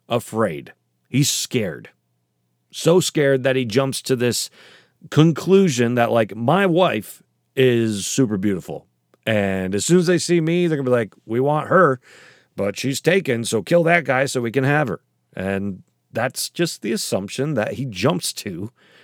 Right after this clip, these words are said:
right from the very beginning. The, the cruel irony being that these Egyptians actually seem a little more moral and holy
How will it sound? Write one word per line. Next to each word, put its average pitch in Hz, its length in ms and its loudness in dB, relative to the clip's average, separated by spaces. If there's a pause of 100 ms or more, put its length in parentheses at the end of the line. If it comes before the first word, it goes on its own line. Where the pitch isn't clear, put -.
(280)
right 98 220 -2
from 117 160 -4
the 117 80 0
very 92 260 0
beginning. 104 540 0 (400)
The, 151 240 4
the 143 180 2
cruel 208 460 4
irony 165 540 2
being 101 580 -2
that 120 360 0
these 127 500 -2 (100)
Egyptians 123 840 0
actually 135 440 -2
seem 143 520 -2
a 135 60 -2
little 156 240 2
more 147 340 2
moral 143 640 2
and 123 240 -4
holy 135 640 2